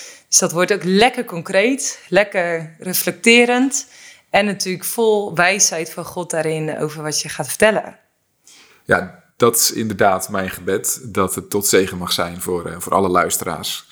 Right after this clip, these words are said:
Speaker 1: Ja. Kun je, kun je eens aftrappen over de rol van het huwelijk in de Bijbel?
Speaker 2: Ja, wat ik,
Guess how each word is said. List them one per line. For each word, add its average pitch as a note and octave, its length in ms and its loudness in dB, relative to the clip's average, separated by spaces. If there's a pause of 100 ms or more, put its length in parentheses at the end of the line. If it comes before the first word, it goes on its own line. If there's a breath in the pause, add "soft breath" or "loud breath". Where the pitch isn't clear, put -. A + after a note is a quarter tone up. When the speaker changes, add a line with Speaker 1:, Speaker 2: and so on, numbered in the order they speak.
(120)
Speaker 1:
Ja. D#3+ 440 2 (500 soft breath)
Kun A3 140 6
je, A3 300 6
kun A#3 100 0
je A#3 60 4
eens - 160 2
aftrappen - 580 -2
over E3+ 240 -4
de D#3+ 320 2 (540 loud breath)
rol F3+ 200 4
van E3+ 140 -2
het - 80 -2
huwelijk D#3 320 0
in D3+ 100 -4
de D3 80 -4
Bijbel? C#3+ 500 -2 (680)
Speaker 2:
Ja, G#2 200 -2
wat A#2+ 160 0
ik, C3 160 -10